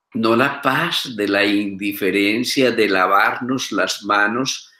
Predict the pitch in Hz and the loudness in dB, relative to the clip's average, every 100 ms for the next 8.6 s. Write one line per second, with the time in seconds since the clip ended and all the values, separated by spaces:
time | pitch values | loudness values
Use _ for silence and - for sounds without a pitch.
0 | _ _ 107 110 104 101 101 95 98 - | _ _ -6 -2 2 4 4 2 0 0
1 | 127 127 131 131 127 113 101 98 101 107 | 0 2 2 2 0 2 2 2 0 -2
2 | 113 120 110 110 101 98 92 92 - 107 | -2 0 0 0 0 0 0 -2 -2 -4
3 | 113 120 - 104 98 95 92 92 95 113 | -4 -4 -6 -4 -2 -2 -2 -4 -4 -2
4 | 120 120 113 110 101 98 101 107 110 101 | -4 -6 -8 -2 0 0 0 -2 -4 -2
5 | 98 92 110 - - 113 110 - 117 113 | -2 -4 -6 -8 -6 -4 -2 0 2 0
6 | 113 - _ _ - 110 143 123 123 131 | -2 -12 _ _ -4 0 2 2 2 2
7 | 123 123 113 107 98 98 110 110 127 - | 0 0 2 2 2 0 -4 -2 -4 -2
8 | 127 104 104 113 131 123 | -2 -2 0 0 0 -2